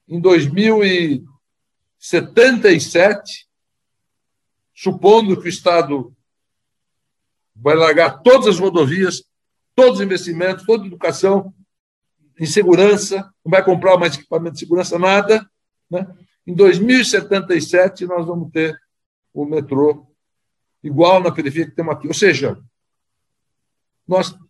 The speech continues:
não temos dinheiro. Nós somos um país pobre.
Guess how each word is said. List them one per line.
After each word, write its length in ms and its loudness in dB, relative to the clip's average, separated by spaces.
não 380 2
temos 420 2
dinheiro. 560 -4
Nós 100 -2
somos 240 2
um 120 -2
país 260 -2
pobre. 600 -2